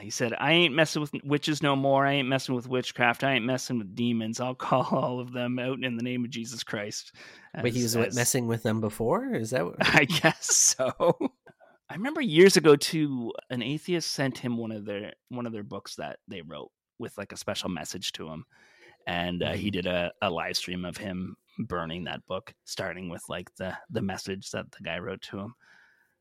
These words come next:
Speaker 1: And then, of course, what we talked about before with the six witches. Uh, he, so basically, he said he was casting a demon out of a woman, and then the demon told him that there was six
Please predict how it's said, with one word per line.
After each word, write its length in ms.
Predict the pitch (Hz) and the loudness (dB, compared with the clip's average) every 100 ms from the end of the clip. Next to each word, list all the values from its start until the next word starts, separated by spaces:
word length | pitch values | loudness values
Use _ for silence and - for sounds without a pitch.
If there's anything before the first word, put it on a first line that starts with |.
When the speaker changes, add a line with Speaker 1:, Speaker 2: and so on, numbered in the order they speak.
| - | 2
Speaker 1:
And 160 | 185 | 4
then, 220 | 180 185 | 6 8
of 140 | 165 - | 6 4
course, 360 | 110 110 - | -4 -4 -4
what 140 | 117 98 | -6 -6
we 80 | 104 | -4
talked 240 | 98 92 | -4 -4
about 220 | - 101 | -6 -6
before 320 | 95 - 92 | -8 -6 -8
with 140 | 90 - | -8 -10
the 60 | |
six 320 | 87 - - - | -8 -8 -10 -12
witches. 460 | - 65 69 - _ - - - - _ _ - - | -14 -14 -12 -14 _ -20 -20 -20 -20 _ _ -20 -12
Uh, 280 | - - - - 320 - | -10 -6 -6 -6 -8 -12
he, 220 | - - - | -6 -6 -6
so 160 | - | -8
basically, 480 | 92 104 - 113 120 | -4 -4 -2 0 0
he 80 | 113 | 0
said 160 | 107 | -2
he 100 | 101 | -4
was 140 | 95 - | -4 -2
casting 420 | 135 131 - 170 | 4 4 4 2
a 60 | 156 | 2
demon 420 | 117 110 120 107 | 0 0 0 0
out 100 | 104 | -4
of 120 | 90 | -4
a 100 | 85 | -6
woman, 500 | 82 82 82 92 127 _ | -8 -8 -10 -12 -14 _
and 160 | 98 98 | -8 -4
then 300 | 92 92 90 | -4 -6 -8
the 100 | 92 | -8
demon 480 | 92 113 135 113 104 | -4 0 2 2 -2
told 340 | - 98 101 | -4 -4 -6
him 260 | - 90 82 | -6 -8 -8
that 140 | 78 | -8
there 120 | 87 90 | -8 -8
was 160 | 85 | -6
six 600 | - 95 - - - - | -6 -6 -4 -2 -2 -6